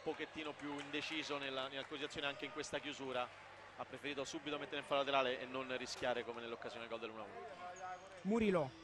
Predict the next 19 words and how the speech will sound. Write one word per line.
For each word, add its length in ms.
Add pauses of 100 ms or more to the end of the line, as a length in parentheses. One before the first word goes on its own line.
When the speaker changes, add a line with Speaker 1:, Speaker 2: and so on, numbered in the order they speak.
(920)
Speaker 2:
per 500
Calderolli. 640 (1300)
De 160
Oliveira, 480
si 120
allontana 360
Calderolli, 520
sta 100
arrivando 300
in 80
sovrapposizione 720
Coco, 380 (200)
il 240
pallone 320
però 140
è 60
per 240
Calderolli, 720
Lyon, 560